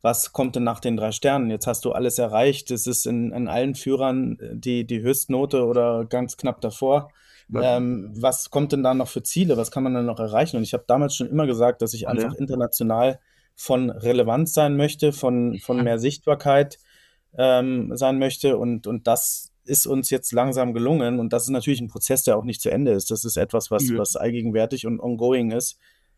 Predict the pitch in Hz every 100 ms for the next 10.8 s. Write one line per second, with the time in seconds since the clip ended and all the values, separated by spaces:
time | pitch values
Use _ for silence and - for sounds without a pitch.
0 | _ _ 117 117 113 107 117 113 113 113
1 | 95 - - 131 131 123 120 117 - 110
2 | 107 117 110 - 147 214 247 - - 113
3 | - - - - 113 - 117 - 160 165
4 | 151 151 143 156 143 120 113 - 123 120
5 | 127 131 - 120 104 120 139 - 139 143
6 | _ _ _ _ - 117 113 117 127 120
7 | 113 120 120 117 113 - 117 - 139 135
8 | - 110 127 151 - 110 113 117 113 117
9 | 113 110 - 123 107 113 - - 127 113
10 | 95 92 98 120 110 101 95